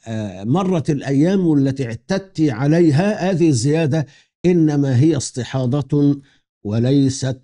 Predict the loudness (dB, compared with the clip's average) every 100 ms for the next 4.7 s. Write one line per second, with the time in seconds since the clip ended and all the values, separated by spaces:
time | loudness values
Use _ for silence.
0 | _ -18 -4 0 2 2 2 2 2 0
1 | -6 _ _ _ _ _ _ 0 2 2
2 | 0 -2 -2 0 0 2 0 0 0 -2
3 | -2 -4 -4 -2 0 0 -2 -10 _ _
4 | -8 -8 -2 0 2 0 -6